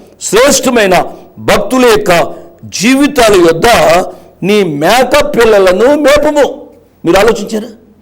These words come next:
నీ గొర్రె పిల్లలను మేపుము అనలే. గొర్రె పిల్లకు మేక పిల్లకు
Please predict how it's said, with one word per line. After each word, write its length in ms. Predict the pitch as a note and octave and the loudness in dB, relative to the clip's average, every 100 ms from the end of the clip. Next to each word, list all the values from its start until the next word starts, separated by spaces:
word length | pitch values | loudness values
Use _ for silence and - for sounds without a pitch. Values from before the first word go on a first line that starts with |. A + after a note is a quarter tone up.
| _ _ E3 | _ _ -2
నీ 180 | A#3 | -2
గొర్రె 560 | G3+ A#2 F#4 A4+ C#5+ C#5 | -2 0 0 2 2 2
పిల్లలను 760 | C5+ C#4 C#4 C#4 C#4 C4+ - - - | 2 2 2 2 2 2 -2 -10 -12
మేపుము 480 | C#3+ G#4 C5+ C#4+ C#4+ | -2 2 2 2 0
అనలే. 680 | D4 C4+ A#3 C4+ B3 C3+ - - - _ _ _ _ _ _ _ - | 0 2 2 2 0 -2 -8 -18 -20 _ _ _ _ _ _ _ -12
గొర్రె 480 | G#2+ F#3+ A#3+ C#4 C4+ | -2 0 2 2 2
పిల్లకు 580 | C#4 C#4 C#4 C#4 - - - - _ _ _ - | 2 2 2 0 0 -8 -20 -20 _ _ _ -8
మేక 500 | A#2 E3+ B3 B3 C4 | -2 0 0 0 2
పిల్లకు 280 | C4+ C4+ | 2 2